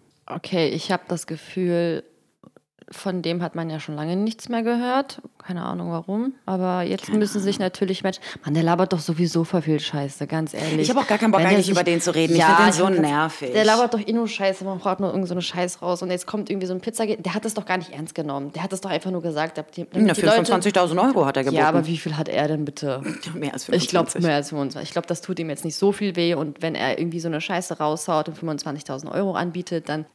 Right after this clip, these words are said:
Speaker 1: klicken natürlich die Leute auf, keine Ahnung, was auch mal das war, ein Video, Interview oder whatever. Und dann kriegt er wieder ein bisschen Fame und dann
Speaker 2: Mhm.
Speaker 1: reden die Leute wieder ein bisschen über ihn und ich hab euch alle durchschaut.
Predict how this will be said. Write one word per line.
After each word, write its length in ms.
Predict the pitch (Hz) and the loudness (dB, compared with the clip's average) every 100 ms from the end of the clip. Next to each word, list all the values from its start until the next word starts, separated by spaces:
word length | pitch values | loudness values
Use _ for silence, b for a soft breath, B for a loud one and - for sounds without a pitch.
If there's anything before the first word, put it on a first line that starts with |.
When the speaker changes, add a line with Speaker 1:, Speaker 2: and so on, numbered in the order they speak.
| - | -4
Speaker 1:
klicken 280 | 220 214 202 | 0 0 2
natürlich 360 | 175 202 190 | 0 2 -2
die 100 | - | 0
Leute 340 | 185 185 196 156 | 2 2 2 2
auf, 160 | 160 | 2
keine 200 | - 185 | 0 -2
Ahnung, 240 | 151 170 160 | 0 -2 -4
was 180 | 170 165 | -8 -8
auch 60 | |
mal 100 | 160 | -8
das 180 | - - | -8 -6
war, 80 | 143 | -4
ein 140 | 156 | -4
Video, 280 | 170 180 165 | -4 -6 -4
Interview 360 | 196 185 165 170 | -6 -6 -4 -2
oder 160 | 151 | -2
whatever. 460 | 151 147 208 196 196 | -4 -2 -2 0 0
Und 80 | 185 | -2
dann 80 | |
kriegt 220 | 165 175 165 | -6 -6 -6
er 140 | 160 | -4
wieder 140 | 160 156 | -4 -4
ein 20 | |
bisschen 200 | 160 147 | -4 -10
Fame 460 | - 226 208 202 196 | -6 0 2 2 0
und 40 | |
dann 80 | 147 147 | -2 2
Speaker 2:
Mhm. 40 | |
Speaker 1:
reden 140 | 220 214 | 2 2
die 60 | |
Leute 280 | 185 170 180 | 2 2 0
wieder 160 | 175 175 | 0 -2
ein 80 | |
bisschen 260 | 170 165 175 | -2 -4 -2
über 220 | 151 165 | 0 2
ihn 300 | 143 165 165 | 2 2 2
und 120 | 147 160 _ | 0 -4 _
ich 60 | - | -8
hab 100 | 160 | -4
euch 100 | 160 | -4
alle 160 | 143 147 | -2 -2
durchschaut. 460 | 143 - 143 143 | -4 -6 -10 -10